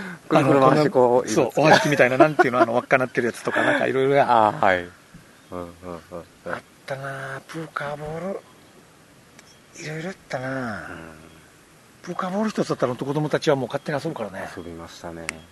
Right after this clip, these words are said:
Speaker 2: あー。
Speaker 1: こっから野球を目指してる方もめっちゃいますからね。
Speaker 2: いや、いるでしょう。
Speaker 1: うん、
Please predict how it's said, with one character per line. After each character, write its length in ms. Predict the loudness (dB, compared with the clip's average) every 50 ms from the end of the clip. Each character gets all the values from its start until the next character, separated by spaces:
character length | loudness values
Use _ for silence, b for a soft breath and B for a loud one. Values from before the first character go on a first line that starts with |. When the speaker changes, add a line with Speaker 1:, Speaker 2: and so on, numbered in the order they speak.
| -20 _ _ _ -20 _ _ _ _ _ -18 -18 -18 _ _ -20 -20 -20 -20 -20 _ _ _ _ _ _ _ _ _ _ _ _ -18
Speaker 2:
あ 880 | -14 -10 -8 -8 -6 -8 -8 -8 -8 -8 -10 -10 -10 -10 -10 -12 -12 -14 -18 -20
ー。 160 | -20 -20 -14
Speaker 1:
こ 100 | -14 -14 -14
っ 60 | -10 -4
か 120 | 0 0
ら 80 | 2 2
野 100 | 2 -2
球 220 | -4 -6 -8 -4
を 80 | -4 -4
目 100 | -4 -4
指 140 | -6 -8 -10
し 100 | -14 -14
て 80 | -16
る 60 | -16 -16
方 220 | -16 -14 -14 -14
も 100 | -12 -10
め 140 | -8 -8 -8
っ 20 | -8
ち 120 | -8 -8 -6
ゃ 60 | -4
い 20 | -6
ま 60 | -6
す 100 | -8 -10
か 100 | -8 -2
ら 40 | 0
ね。 80 | 2
Speaker 2:
い 20 | 6
や、 60 | 6
い 40 | 8
る 80 | 8 8
で 80 | 6
し 80 | 4 2
ょ 120 | 0 -4 -4
う。 40 | -10
Speaker 1:
う 20 |
ん、 220 | -12 -12 -12 -14